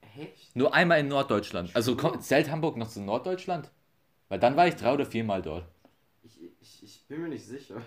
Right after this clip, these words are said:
Speaker 1: <laughs>
Speaker 2: Wann?
Speaker 1: So gut bin ich in Geografie
Speaker 2: Hamburg ist so eine
Speaker 1: nicht.
Speaker 2: Stadt, da, bei der denkt man, ja, die liegt irgendwie an der Küste oder so, aber
Speaker 1: Ja.
Speaker 2: nee, die liegt hundert Kilometer, äh, Land, im Landinneren.
Speaker 1: <laughs>
Speaker 2: Aber ich war schon oft in Hamburg und Hamburg ist einfach eine geile Stadt.
Speaker 1: Ja, ich war auch schon in Hamburg, das ist echt schön.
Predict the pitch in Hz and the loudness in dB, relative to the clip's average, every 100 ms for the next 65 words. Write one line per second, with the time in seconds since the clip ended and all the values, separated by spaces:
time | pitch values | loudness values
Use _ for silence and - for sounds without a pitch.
0 | 160 - - - 156 165 175 - 180 143 | -10 -12 -4 4 4 4 -2 -6 -8 -6
1 | 127 135 123 156 190 208 190 190 175 247 | -4 -4 0 2 6 6 6 4 4 6
2 | - 175 170 156 165 151 170 160 151 135 | 6 4 0 2 4 4 2 2 2 2
3 | 131 156 151 151 143 139 127 - 190 - | 4 0 0 0 2 2 0 -2 -4 0
4 | 127 110 107 117 113 113 123 208 175 147 | 2 2 2 2 4 4 4 4 2 0
5 | 131 - 143 143 156 - - 165 208 220 | -10 -4 0 2 2 -2 -8 -2 0 0
6 | - 170 190 202 180 156 120 147 185 - | 0 4 4 6 4 4 2 2 0 -4
7 | - 143 127 135 147 160 202 135 90 90 | -8 -4 0 2 2 0 0 0 -4 -6
8 | - 160 - 147 370 247 - - - - | -8 -8 -8 -10 -10 -14 -14 -20 -18 -2
9 | 120 127 156 147 139 131 - 127 123 120 | 2 4 6 6 4 -2 -2 -2 0 0
10 | 113 107 110 110 113 - 104 104 95 98 | 0 0 2 2 0 -2 -4 -4 -6 -6
11 | 92 104 95 87 87 87 131 131 131 92 | 0 2 2 -2 -6 -4 -6 -6 -8 -12
12 | 101 104 98 101 95 92 - - 90 - | -14 -12 -12 -12 -12 -14 -18 -18 -18 -18
13 | - 98 98 | -16 -12 -12